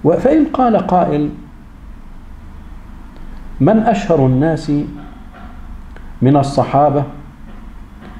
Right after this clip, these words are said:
بمعرفة المكي والمدني؟" من أشهر الناس أو أشهر الصحابة رضوان الله عليهم، أبرز المشهورين من الصحابة بمعرفة المكي والمدني؟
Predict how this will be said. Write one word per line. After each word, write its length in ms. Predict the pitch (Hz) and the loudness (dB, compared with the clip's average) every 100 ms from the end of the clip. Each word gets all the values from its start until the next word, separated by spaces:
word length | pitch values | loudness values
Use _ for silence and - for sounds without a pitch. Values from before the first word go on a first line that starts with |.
| - - - - - | -16 -18 -18 -18 2
بمعرفة 540 | 127 123 110 117 151 135 | 6 6 6 4 2 2
المكي 480 | 113 117 127 - 123 | 4 4 2 2 4
والمدني؟" 500 | 131 143 160 131 113 - - - - - | 4 2 0 0 -2 -8 -14 -16 -14 2
من 180 | 131 123 | 2 4
أشهر 380 | 135 - 170 180 - - - - - - - - - 139 | 0 -4 -6 -6 -8 -18 -20 -20 -18 -18 -16 -16 -2 2
الناس 600 | 120 113 135 143 - - - - - - 190 | 4 4 2 -2 -12 -16 -18 -20 -18 -2 2
أو 280 | 170 135 | 4 4
أشهر 280 | 156 - 127 | 0 0 -2
الصحابة 600 | 113 - - 139 135 170 | -2 -4 0 2 2 0
رضوان 360 | 151 113 123 113 | -2 0 0 2
الله 160 | 120 | 2
عليهم، 500 | 117 110 113 143 170 175 - - | 2 0 0 -2 -4 -8 -16 0
أبرز 360 | 175 165 135 123 | 2 4 2 2
المشهورين 720 | 117 117 - 120 127 175 180 - - - - - - | 0 0 0 0 0 0 -4 -10 -18 -20 -20 -10 0
من 120 | 127 | 2
الصحابة 680 | 123 - 117 127 151 156 170 - - - - - - | 0 -2 -4 2 2 0 -6 -12 -20 -20 -20 -20 0
بمعرفة 540 | 123 127 110 135 147 135 | 2 4 2 0 -2 -4
المكي 540 | 110 107 113 - 147 | -2 -2 -4 -6 -6
والمدني؟ 540 | 208 208 175 151 139 | -2 0 0 0 -4